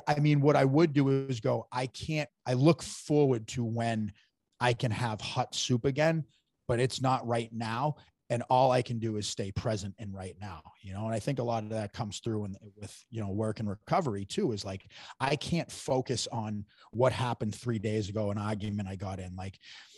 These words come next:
you know, I got, I, I actually, for the first time, lost my temper with somebody. Some guy was riding my ass, pulled in, and I pulled into a parking spot, and he just pulled behind me and blocked me in.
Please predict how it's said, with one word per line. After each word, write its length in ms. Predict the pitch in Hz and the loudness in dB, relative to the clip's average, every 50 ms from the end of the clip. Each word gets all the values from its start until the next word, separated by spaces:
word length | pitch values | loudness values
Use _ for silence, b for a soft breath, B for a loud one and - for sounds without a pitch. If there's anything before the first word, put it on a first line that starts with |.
| B B B B B B | B B B B B B
you 120 | - 143 143 | 4 6 6
know, 80 | 143 | 6
I 160 | 135 - 147 | 6 4 6
got, 180 | 143 156 151 - | 6 6 6 6
I, 140 | 139 143 143 | 6 4 4
I 160 | 139 143 143 | 4 4 4
actually, 340 | 147 151 156 139 - 160 143 | 4 4 4 2 2 0 0
for 120 | - - | 0 0
the 60 | 139 | -2
first 300 | 127 - - 156 147 139 | -2 0 0 0 0 2
time, 240 | - 151 156 147 135 | 0 0 0 0 2
lost 300 | 131 131 135 131 - - | 2 2 2 2 0 0
my 120 | 143 135 123 | -2 -2 -2
temper 500 | - - 131 139 135 - 123 117 113 113 | -2 -2 -2 0 2 2 2 2 0 -2
with 260 | 120 120 120 113 107 | -6 -8 -6 -6 -6
somebody. 340 | - - - 120 113 113 110 | -4 -2 -2 -2 -2 -2 -4
Some 220 | - - 139 143 | -2 -2 0 0
guy 340 | 135 123 123 123 120 123 120 117 | 2 2 2 2 2 0 0 -2
was 160 | 113 113 98 | -4 -6 -4
riding 280 | 117 113 113 117 113 120 | -2 -2 0 0 0 -2
my 140 | 117 113 113 | -2 -2 -2
ass, 320 | 110 110 110 107 107 - | -2 -2 -4 -4 -4 -6
pulled 400 | - - - - 139 131 117 117 | 0 0 2 2 2 2 0 0
in, 300 | 120 120 120 117 117 113 b b b b b b _ | -2 -2 -2 -2 -4 -4 b b b b b b _
and 140 | - 120 120 | -4 0 2
I 120 | 123 135 | 4 4
pulled 360 | 131 - - 151 143 139 127 127 | 4 4 4 4 4 4 4 2
into 240 | 127 127 - - | 0 0 0 -2
a 60 | 123 110 | -2 -2
parking 400 | - - 123 127 131 - 139 113 | -4 -4 -4 -2 -2 -4 -6 -6
spot, 320 | - - - 117 110 107 | -4 -4 -2 -4 -2 -4
and 100 | 110 110 | -8 -12
he 220 | - - - 120 | -10 -8 -8 -8
just 280 | 117 117 123 113 - - | -6 -4 -6 -6 -2 -2
pulled 380 | - - 135 120 117 110 104 - | 0 2 2 0 0 -2 -6 -10
behind 400 | 107 104 - 127 120 131 131 117 | -12 -10 -6 -4 -2 -2 -2 -2
me 140 | 110 104 | -4 -4
and 160 | 101 101 101 98 | -6 -6 -8 -6
blocked 360 | 110 113 113 110 101 - - | -4 -4 -4 -6 -8 -10 -10
me 200 | 101 104 110 135 | -10 -8 -6 -6
in. 160 | 151 98 80 | -6 -8 -10